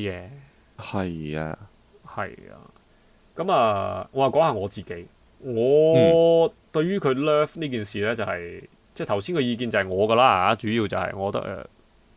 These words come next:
Speaker 1: 你應該俾人爽下先咯，下。
Speaker 2: 啱啊，我覺得真係應該俾人爽下先，
Speaker 1: 啊。
Speaker 2: 即係你第一個，
Speaker 1: 係咯。
Speaker 2: 第一個俾人嘅感覺就係，誒，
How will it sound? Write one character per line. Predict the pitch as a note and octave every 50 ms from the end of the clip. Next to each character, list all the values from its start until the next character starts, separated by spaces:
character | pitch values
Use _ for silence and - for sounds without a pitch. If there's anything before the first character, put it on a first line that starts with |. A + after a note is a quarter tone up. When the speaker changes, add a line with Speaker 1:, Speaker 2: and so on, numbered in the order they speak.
| _ _ _ _ _ _ - B2
Speaker 1:
你 | A#2+ C3+
應 | D3+
該 | D#3 E3 D#3
俾 | C#3 D3
人 | A#2+ G2+
爽 | - F#2 F#2 G#2
下 | A#2 G#2+
先 | G2+ G#2+ A2 G#2+
咯， | G#2+ G#2+ A2 A2 _ _ _ _ _ _ _ _
下。 | - - - - _ _ _ _ - - -
Speaker 2:
啱 | A#2 C3 D3+ B2 A#2+
啊， | B2 F#2 F#2+
我 | G#2 A#2 A#2
覺 | A2+ C3+ B2
得 | - C3+
真 | - D3+ C#3
係 | A#2 F#2 E2+
應 | F#2 A2 A#2
該 | A2 A2+
俾 | G#2 G#2
人 | G#2+ E2 -
爽 | - - F#2
下 | F#2 F2+
先， | F#2+ A2+
Speaker 1:
啊。 | -
Speaker 2:
即 | G#3+
係 | A3+ E3+
你 | C3+ A2+ A2+
第 | - - - - F2+
一 | D#2+ F2 D3
個， | D#3 - C3 A2 G2+ F#2 F2+ E2+ E2+ E2+
Speaker 1:
係 | F2+
咯。 | E3+ D#3 - - - - - _ _ - - - _ _ _ - _ _ _ - _
Speaker 2:
第 | - B2+
一 |
個 | D3 G3 G3 F#3
俾 | C3+ D3 D#3+
人 | F3+ C3
嘅 | F#2+ G#2 G#2
感 | - - F#2+
覺 | C3+ D3+
就 | C3 A#2 - A2
係， | G2+ G#2 D3
誒， | F3+